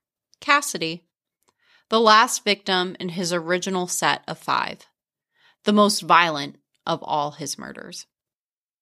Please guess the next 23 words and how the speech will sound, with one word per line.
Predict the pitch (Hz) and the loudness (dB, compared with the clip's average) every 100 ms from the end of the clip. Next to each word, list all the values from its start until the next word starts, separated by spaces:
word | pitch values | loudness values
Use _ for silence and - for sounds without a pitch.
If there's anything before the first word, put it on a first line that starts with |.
| _ _ _ _ _ _ _ _ | _ _ _ _ _ _ _ _
William | 202 247 269 254 | 6 6 8 4
looked | 220 214 208 | 4 2 0
around | 185 185 170 | 2 2 0
the | 160 | -6
room, | 165 160 - 175 _ _ | -6 -8 -10 -16 _ _
frantic, | _ - 214 208 208 - _ - _ - _ - | _ 0 4 4 0 -14 _ -20 _ -20 _ 2
desperate | 208 220 - 170 123 _ _ | 2 2 -2 -2 -4 _ _
for | - 208 | 0 2
a | 170 | 2
place | - 180 175 - | 2 -4 -2 -4
to | 156 | -6
hide. | - 52 - - _ _ _ _ _ _ _ _ | -6 -6 -8 -16 _ _ _ _ _ _ _ _
There, | 180 208 160 180 - _ _ _ _ | 4 6 6 0 -8 _ _ _ _
in | 208 214 | 2 2
the | |
corner | 208 220 214 208 | 2 4 4 6
of | 190 | 4
the | 180 | 4
safe | 190 175 165 - | 0 2 0 0
room, | 156 147 175 - _ _ _ _ | -6 -6 -10 -16 _ _ _ _
his | - 226 180 | 2 2 4
golden | 180 175 175 175 | 2 2 0 2
bunny, | 170 170 170 | 2 2 -2